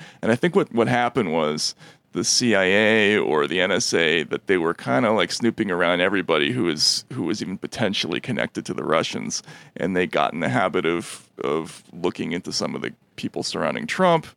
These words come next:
and maybe they thought they saw something that, that, that wasn't really there, and this, this flowered into a huge investigation. And, um, I think that's the, I think that's the reason that they're not telling us exactly how it began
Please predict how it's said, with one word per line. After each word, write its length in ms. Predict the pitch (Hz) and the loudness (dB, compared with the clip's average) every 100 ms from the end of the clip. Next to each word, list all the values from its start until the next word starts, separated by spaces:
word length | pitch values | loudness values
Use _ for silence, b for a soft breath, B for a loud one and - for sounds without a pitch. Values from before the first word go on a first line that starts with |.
| B B B - - | B B B -20 -6
and 460 | - 107 104 101 80 _ _ - - | 0 2 2 -2 -6 _ _ -20 -20
maybe 400 | 78 110 113 104 | -4 2 4 4
they 180 | 98 90 | 4 2
thought 360 | - - 90 - | 2 0 0 0
they 120 | 76 | 0
saw 220 | - 65 | 2 0
something 360 | - - - 78 | -2 -4 -4 -6
that, 140 | - - | -6 -6
that, 200 | 52 - | -6 -4
that 160 | 69 | -2
wasn't 300 | 78 101 - | -2 -2 -4
really 260 | 78 69 65 | -4 -2 0
there, 480 | 113 135 120 113 - | 2 4 4 2 2
and 160 | 104 101 | 0 0
this, 160 | - - | -4 -4
this 340 | - 98 - - _ | 0 0 -2 -8 _
flowered 560 | - - 87 92 80 78 | -20 -2 2 4 2 0
into 280 | 73 - 87 | -4 -4 -6
a 20 | |
huge 340 | - 80 - | -4 -6 -4
investigation. 1040 | - - - 151 180 160 - 135 123 107 - | -4 -2 -2 0 2 4 4 2 0 -2 -4
And, 480 | - 95 87 87 73 - | -2 -2 -2 -4 -8 -4
um, 500 | 90 85 85 71 69 - - | -2 0 0 -2 -8 -12 -4
I 120 | - | -4
think 200 | 135 113 | -2 -4
that's 240 | - 85 - | -2 -2 -4
the, 80 | - - | -2 2
I 100 | 92 | 2
think 160 | 160 | 2
that's 260 | - 127 - - _ _ _ - | 0 0 -4 -10 _ _ _ 0
the 120 | 120 | 2
reason 360 | 113 135 131 | 4 4 4
that 160 | 101 92 | 2 2
they're 100 | 92 | 2
not 240 | 92 - | 2 0
telling 340 | - 131 117 98 | 0 2 2 2
us 300 | 85 - - B - | 0 0 -4 B -12
exactly 480 | 78 85 92 90 85 | -6 0 0 0 -2
how 160 | 123 | 0
it 120 | 82 - | 0 -2
began 640 | 87 139 156 110 98 | -4 2 4 4 2